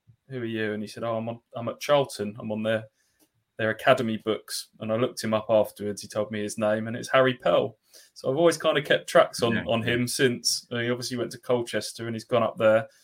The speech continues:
Speaker 1: So it was him who, who hoofed the ball out of the ground and
Speaker 2: <laughs>
Speaker 1: angered Mister Morsey. Uh, it was quite an inventive little sort of back hill in a crowded area that set up the, uh, the equaliser, and then he lashed home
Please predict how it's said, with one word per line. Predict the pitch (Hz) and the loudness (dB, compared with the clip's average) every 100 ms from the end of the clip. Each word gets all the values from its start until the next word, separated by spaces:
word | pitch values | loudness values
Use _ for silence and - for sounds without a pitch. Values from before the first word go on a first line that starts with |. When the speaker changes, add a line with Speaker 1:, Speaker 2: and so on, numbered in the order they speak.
| _ _ | _ _
Speaker 1:
So | - 113 113 - | -2 0 2 -2
it | 120 | -4
was | 117 | 0
him | 156 151 | 2 4
who, | 131 - - | 2 -2 -4
who | 131 120 | -4 2
hoofed | 143 135 - 123 | 2 2 -2 -10
the | |
ball | 113 117 123 139 - _ _ - | -2 4 4 2 -4 _ _ -2
out | 120 | 0
of | 104 - | 0 -4
the | |
ground | 117 120 117 120 139 - - | 0 4 4 4 -2 -8 -2
and | 143 151 | 0 2
Speaker 2:
<laughs> | |
Speaker 1:
angered | 117 123 117 117 - 135 - - | 4 2 2 -2 -4 -8 -10 -6
Mister | 135 123 - | -2 0 0
Morsey. | 120 120 117 120 135 143 - _ _ 110 | 2 4 2 4 4 2 -4 _ _ -2
Uh, | 113 120 | 0 2
it | |
was | - | 0
quite | - 135 | 2 4
an | 131 | 4
inventive | 127 135 135 131 120 | 4 4 4 0 0
little | 123 120 | -2 -2
sort | 123 117 | -4 2
of | |
back | - 127 - | 6 4 4
hill | - 123 127 | -2 2 2
in | |
a | 113 | 0
crowded | - 135 120 117 | 4 6 6 4
area | 117 120 117 117 | 2 4 4 2
that | 117 - | -2 -4
set | - - | -2 0
up | - - | -2 -4
the, | 120 117 | -4 -2
uh, | 113 | -2
the | 113 120 117 | -4 -6 -8
equaliser, | - 110 117 113 120 | -4 0 0 -2 -8
and | 117 | -6
then | 120 | -6
he | 117 | 0
lashed | 127 123 - | 0 0 -2
home | 120 120 117 | 0 0 -6